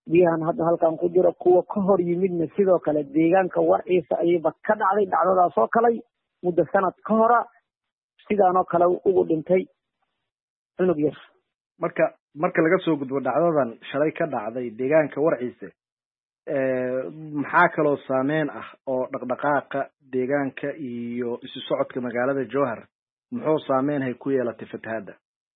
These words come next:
Speaker 1: Yow, deegaanka Warciise waxa waaye biyo fatahaad aad u culus ayaa timid,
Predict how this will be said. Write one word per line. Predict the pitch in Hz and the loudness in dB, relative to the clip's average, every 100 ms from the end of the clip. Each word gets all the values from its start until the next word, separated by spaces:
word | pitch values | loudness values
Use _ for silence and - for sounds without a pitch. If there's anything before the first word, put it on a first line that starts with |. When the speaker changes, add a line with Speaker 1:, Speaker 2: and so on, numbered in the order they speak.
| _ _ | _ _
Speaker 1:
Yow, | - 185 185 175 - 165 | 2 4 4 0 -4 0
deegaanka | 175 190 180 175 | 2 2 2 0
Warciise | 175 160 165 156 - 180 - _ - | 0 0 -4 -4 0 0 -2 _ -16
waxa | 226 - 160 | -14 -4 0
waaye | 170 165 147 | 2 0 -2
biyo | 151 175 165 - | 0 0 0 -6
fatahaad | - 156 156 170 - _ _ _ - | -6 -2 0 0 -4 _ _ _ -2
aad | 175 170 | 0 0
u | 160 | -6
culus | 156 175 - | -2 -4 -4
ayaa | 165 165 160 | -2 0 0
timid, | - 156 165 | -4 -4 -4